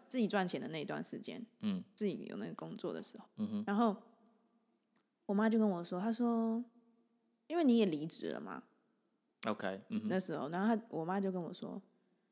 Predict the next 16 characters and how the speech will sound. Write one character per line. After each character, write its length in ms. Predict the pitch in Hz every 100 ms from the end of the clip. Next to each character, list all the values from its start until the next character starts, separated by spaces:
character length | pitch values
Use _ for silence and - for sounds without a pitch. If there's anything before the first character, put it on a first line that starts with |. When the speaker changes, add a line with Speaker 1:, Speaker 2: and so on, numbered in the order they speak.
| -
Speaker 1:
，“你 80 | 208
就 220 | 277 330
都 180 | - 302
给 160 | 247
她 180 | 175 180
做 300 | 190 233 196
啊， 340 | 165 160 170 202 _ _ -
你 80 | 190
就， 200 | 311 254 - -
你 140 | 220
就 140 | 208 277
在 220 | 294 254
家 260 | 220 208
就 120 | 208 202
好 240 | 170 -
啦， 340 | 90 82 92